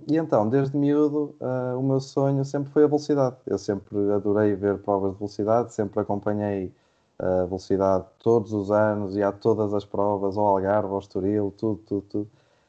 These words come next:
E a minha paixão sempre foi o, a velocidade. Pronto, e em dois mil e catorze, ah, no, na segunda metade da época,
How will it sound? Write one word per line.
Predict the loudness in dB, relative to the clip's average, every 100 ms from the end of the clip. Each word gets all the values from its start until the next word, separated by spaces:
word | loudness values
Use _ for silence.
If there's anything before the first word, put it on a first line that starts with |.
| _ _ -4
E | 0 4 4
a | 4
minha | 4 0 0 0
paixão | 0 0 -2
sempre | -2 -2
foi | 2 4
o, | 4 2
a |
velocidade. | -2 -4 -6 -2 -2 -4 _ _ _ _ _
Pronto, | -2 -2 0
e |
em | 0
dois | 0
mil | 2 0
e |
catorze, | 2 0 2 2 2 -2 -10 -4
ah, | -2 0
no, | 0 -2 0
na | -2
segunda | -2 -2 0 0
metade | 0 0 0 2
da |
época, | 0 0 -4 -8